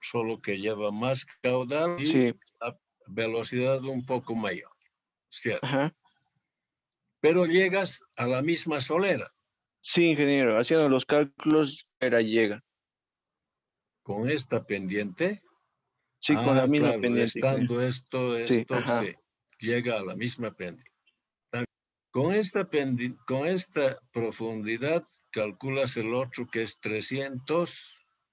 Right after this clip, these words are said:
Speaker 1: y
Speaker 2: Sí.
Speaker 1: tiene una buena pendiente, va a una
Speaker 2: Sí.
Speaker 1: buena velocidad y mantienes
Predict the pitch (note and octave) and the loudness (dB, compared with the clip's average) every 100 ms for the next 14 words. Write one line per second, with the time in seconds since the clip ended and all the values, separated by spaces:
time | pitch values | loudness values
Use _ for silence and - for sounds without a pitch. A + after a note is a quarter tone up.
0 | _ _ _ _ _ _ _ _ - A2+ | _ _ _ _ _ _ _ _ -8 -6
1 | B2 C3 C3 B2+ B2+ B2+ B2+ A#2+ A2 C3+ | -2 -2 0 -2 -4 -4 -2 -2 -2 -2
2 | C3+ C3+ B2+ A#2+ A#2 A2 B2 B2+ B2+ B2 | -2 -4 -4 -2 -2 -2 -2 0 -2 -6
3 | A#3 F3 F3 - _ _ G#2 A2 F2 F#2 | -4 -4 -4 -8 _ _ -6 -4 -4 -4
4 | G2+ A2+ - G#2 A2 B2 B2 A2+ A2+ A2+ | -6 -4 -4 -4 -4 -2 -2 -4 -6 -6
5 | A2+ - B2+ B2+ F3 F3+ - G#2 G#2 G#2+ | -8 -4 -4 0 0 0 -4 -6 -6 -8
6 | G2 A#2 A#2 A#2+ B2 A#2+ - | -6 -2 -2 0 -2 -2 -8